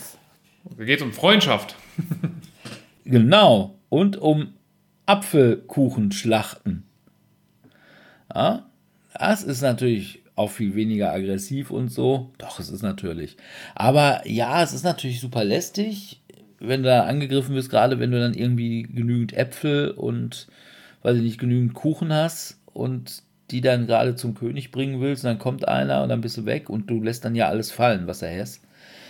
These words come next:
Speaker 2: Und ja, ist, ist halt so, ne? Ist halt schon auch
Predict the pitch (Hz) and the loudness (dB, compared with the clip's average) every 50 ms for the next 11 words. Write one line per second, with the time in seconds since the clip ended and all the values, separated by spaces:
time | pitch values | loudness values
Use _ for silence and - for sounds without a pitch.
0 | - - - _ _ _ _ - 107 107 104 107 101 98 - - - _ - - | -20 -20 -20 _ _ _ _ -4 -2 -2 0 0 -2 -4 -6 -10 -14 _ -10 -8
1 | - - - - - - - - - _ _ _ _ _ - - - - - - | -8 -6 -6 -6 -8 -8 -16 -20 -20 _ _ _ _ _ -16 -14 -12 -12 -14 -14
2 | - - - - _ _ _ _ _ _ _ _ _ - - - - - - - | -14 -16 -18 -20 _ _ _ _ _ _ _ _ _ -20 -20 -20 -20 -20 -20 -20
3 | - - _ _ _ - - - 180 170 143 120 - - 76 64 58 - - _ | -20 -20 _ _ _ -14 -8 0 2 2 2 2 0 -6 -6 -6 -6 -8 -12 _
4 | _ - - - - 69 71 92 127 127 - - _ _ _ _ - _ _ _ | _ -20 -20 -18 -14 -12 -6 -6 -6 -6 -8 -12 _ _ _ _ -20 _ _ _
5 | _ _ _ _ _ - - _ - - - - - - - - - - - - | _ _ _ _ _ -20 -20 _ -20 -20 -18 -18 -18 -18 -18 -20 -18 -20 -20 -20
6 | _ _ _ _ - _ _ _ - - - - - - - - - - - - | _ _ _ _ -20 _ _ _ -20 -20 -20 -20 -20 -20 -20 -20 -20 -20 -20 -20
7 | _ _ _ _ _ - 95 - - 117 123 120 - - - - - _ _ _ | _ _ _ _ _ 0 2 2 2 2 0 -4 -8 -12 -12 -14 -18 _ _ _
8 | _ _ _ _ _ _ _ _ _ _ _ _ _ _ _ _ - - - - | _ _ _ _ _ _ _ _ _ _ _ _ _ _ _ _ -14 -10 -2 2
9 | 104 120 143 165 190 196 196 - - 107 120 160 190 - - - - - - - | 4 6 6 6 4 2 0 4 6 6 8 8 8 6 4 -2 -10 -14 -16 -18